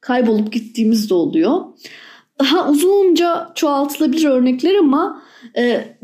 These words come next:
dikkatinizi çekmek istediğim şey yürümekle, yol almakla bir şekilde ilişkili böylesi ifadelerin ne kadar çeşitli alana,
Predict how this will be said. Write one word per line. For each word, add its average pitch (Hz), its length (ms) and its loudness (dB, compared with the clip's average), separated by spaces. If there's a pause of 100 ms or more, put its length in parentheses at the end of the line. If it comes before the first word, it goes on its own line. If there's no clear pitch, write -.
dikkatinizi 339 880 0
çekmek 320 360 0
istediğim 262 500 0
şey 415 600 0
yürümekle, 311 840 2
yol 285 320 2
almakla 240 600 0
bir 339 60 0
şekilde 233 480 -2
ilişkili 226 600 -4
böylesi 285 420 0
ifadelerin 240 840 -2 (460)
ne 285 200 2
kadar 320 360 -2
çeşitli - 560 -2
alana, 214 760 -2